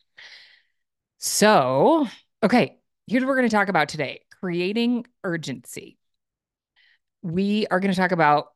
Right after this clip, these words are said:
creating urgency that will drive purchases or member signups. This is inspired by the annual Container Store's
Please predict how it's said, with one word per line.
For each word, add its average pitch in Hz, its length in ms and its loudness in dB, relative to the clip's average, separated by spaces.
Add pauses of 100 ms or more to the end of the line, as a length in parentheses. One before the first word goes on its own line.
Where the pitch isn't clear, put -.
(100)
creating 180 500 -2
urgency 175 580 -2
that 151 180 -4
will 151 140 -6
drive 139 540 -2 (320)
purchases 147 760 -8 (140)
or 147 260 -4
member 151 640 2
signups. - 800 -8 (380)
This 214 260 4
is 359 140 0
inspired 160 920 -4
by 135 560 -4
the 165 300 -6
annual 190 640 -4 (320)
Container 160 460 -6
Store's 147 540 -2